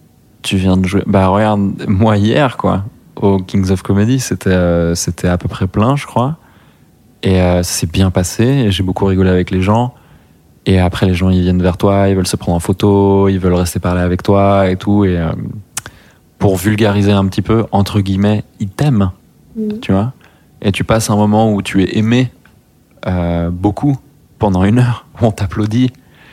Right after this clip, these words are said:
Speaker 1: Et, euh, et ap-, et, et deux heures plus tard, t'es tout seul dans une chambre.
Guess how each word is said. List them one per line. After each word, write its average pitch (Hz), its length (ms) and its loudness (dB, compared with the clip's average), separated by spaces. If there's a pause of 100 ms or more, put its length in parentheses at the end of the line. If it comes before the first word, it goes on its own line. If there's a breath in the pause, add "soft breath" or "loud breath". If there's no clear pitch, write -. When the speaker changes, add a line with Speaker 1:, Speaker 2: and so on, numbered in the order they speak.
(560 loud breath)
Speaker 1:
Et, 101 180 2
euh, 90 560 2 (920)
et 104 100 4
ap-, 98 300 0
et, 98 560 2
et 98 60 2
deux 101 220 0
heures 104 120 2
plus - 140 -4
tard, 117 240 0
t'es 95 220 0
tout - 180 -8
seul - 240 -2 (1120)
dans 104 200 2
une 98 140 0
chambre. - 240 -4